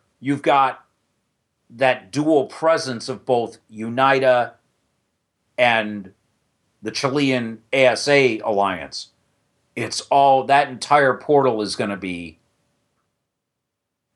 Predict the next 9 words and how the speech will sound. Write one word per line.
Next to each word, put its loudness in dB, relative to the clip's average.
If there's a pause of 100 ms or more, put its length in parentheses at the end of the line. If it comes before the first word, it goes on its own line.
(140)
you're 2
gonna 2
be 2
just -6
neck 0
high 2
in, -6 (240)
you -8
know, -2